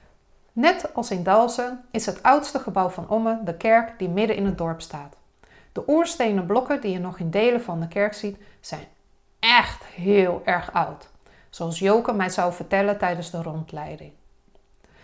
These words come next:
Dit ijzerhoudende gesteente kwam in de regio vrij veel voor. Boeren en landbouwers hadden er een hekel aan.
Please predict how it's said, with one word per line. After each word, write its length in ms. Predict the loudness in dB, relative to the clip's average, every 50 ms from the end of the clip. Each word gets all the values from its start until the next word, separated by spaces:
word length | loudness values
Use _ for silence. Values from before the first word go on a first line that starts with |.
| -20 -20 -10 -4
Dit 180 | -2 -2 2 4
ijzerhoudende 720 | 6 6 6 6 2 4 4 4 4 4 2 0 0 -2
gesteente 560 | -4 -8 -6 -4 -2 -2 -2 -2 -4 -6 -6
kwam 200 | -4 -4 -4 -2
in 120 | 0 0
de 60 | 0
regio 440 | 0 2 2 2 0 0 -2 -4 -4
vrij 320 | -2 0 2 4 4 4 2
veel 220 | 0 -2 -4 -4
voor. 420 | -4 -6 -8 -6 -6 -6 -8 -10 -14 _ _ -20 -20 _ _ _ _ _
Boeren 480 | -6 -2 0 2 4 4 4 4 2 0
en 140 | -2 -2
landbouwers 540 | 0 0 0 2 4 6 6 6 6 2 0
hadden 240 | -2 -4 -4 -4 -4
er 60 | -4
een 260 | -4 -4 -2 0 0
hekel 320 | 0 0 0 -2 -6 -6 -6
aan. 200 | -8 -12 -14